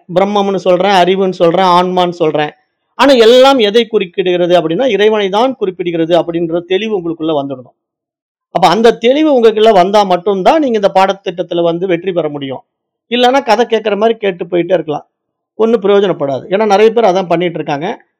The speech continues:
இருந்தாலும் சரி, ஒரு பத்து பேர் கதை கேட்க வராங்க, அந்த பத்து பேருடைய இதை நம்ம ஏன் கெடுக்கணும் அப்படின்ட்டு நான் அதை பாடத்தை எடுத்துட்டு இருக்கோம். அப்ப இங்க வந்து இங்க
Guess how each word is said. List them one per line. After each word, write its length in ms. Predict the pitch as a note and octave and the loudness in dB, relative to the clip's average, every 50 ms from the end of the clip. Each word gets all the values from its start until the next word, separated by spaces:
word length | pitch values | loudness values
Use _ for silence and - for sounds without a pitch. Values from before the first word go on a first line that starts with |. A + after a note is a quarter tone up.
| _ _ _ _ _ _ _ _ _ - | _ _ _ _ _ _ _ _ _ -4
இருந்தாலும் 460 | A#3 C4 B3+ A#3 A#3+ A#3+ C4+ A#3 - | -2 -2 2 4 4 4 4 2 2
சரி, 200 | G#3 G#3 A3 G#3+ G3 E3+ | 0 0 2 2 2 2
ஒரு 140 | E3 D#3+ E3+ D3+ | 2 0 0 0
பத்து 180 | D#3 D#3 - D#3+ | -2 -2 -2 0
பேர் 180 | F3 A3 B3 A#3 A3 | 0 0 0 0 0
கதை 120 | G#3 A3+ | -2 -2
கேட்க 220 | G#3+ G#3+ G3+ G3+ G#3 | -2 -4 -6 -4 -2
வராங்க, 320 | G3 F#3+ F#3+ G3 F#3+ F#3+ G3 - - _ _ | 0 0 0 0 0 -2 -4 -6 -8 _ _
அந்த 180 | - F3+ F3 F3+ E3+ | -4 -4 -2 -2 0
பத்து 200 | F3+ E3 E3 F#3 E3+ | -2 -2 -2 -2 -4
பேருடைய 540 | F#3 G3 F#3+ G3 F3+ F3 F#3 F3+ F3 F3+ | -2 -2 -2 -2 -2 0 0 2 2 0
இதை 120 | F3 F3+ F#3+ | 0 -2 -2
நம்ம 260 | F3 E3+ E3 E3 E3+ | -2 -2 -2 -2 -2
ஏன் 100 | F3 E3+ - | -4 -2 -2
கெடுக்கணும் 320 | E3+ E3 E3+ F3 E3 E3+ D#3+ | -2 -2 -2 -2 -2 -2 -2
அப்படின்ட்டு 360 | D3+ D#3 D3+ D3+ D#3 D3+ B3 B3 | -4 -6 -4 -2 -2 -2 -2 -4
நான் 180 | G#3+ G#3 G3+ G3 F#3+ F3+ - - | -6 -4 -2 -2 -2 -2 -2 -2
அதை 100 | F#3 E3+ E3+ | -4 -4 -4
பாடத்தை 300 | E3+ E3+ E3 E3+ E3 D#3+ | -6 -6 -8 -6 -6 -6
எடுத்துட்டு 280 | D#3 D#3 - D#3+ - C#3+ | -6 -6 -8 -12 -12 -14
இருக்கோம். 220 | B2 _ - _ _ _ _ _ _ _ _ _ _ _ _ _ _ _ _ - - | -18 _ -20 _ _ _ _ _ _ _ _ _ _ _ _ _ _ _ _ -6 -4
அப்ப 120 | A#3 A3 A#3+ | -2 -2 0
இங்க 180 | A3+ A3 G#3+ A3+ | -2 2 2 4
வந்து 200 | A3 A3+ B3+ C4+ B3 | 4 2 2 0 0
இங்க 140 | A3+ G3+ G#3+ | 0 0 -2